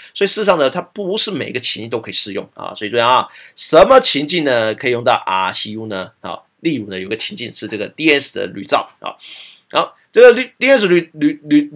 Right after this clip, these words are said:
resolution 在做什么事情啊？啊，D N S的 resolution 呢，就是，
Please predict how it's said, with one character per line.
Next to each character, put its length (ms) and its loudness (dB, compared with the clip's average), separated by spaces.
resolution 380 0
在 100 6
做 100 0
什 120 -8
么 40 -14
事 120 -14
情 140 -14
啊？ 220 -14
啊 300 -8
，D 120 -2
N 80 0
S 120 -2
的 60 -6
resolution 400 -4
呢， 160 -8
就 140 -10
是， 520 -8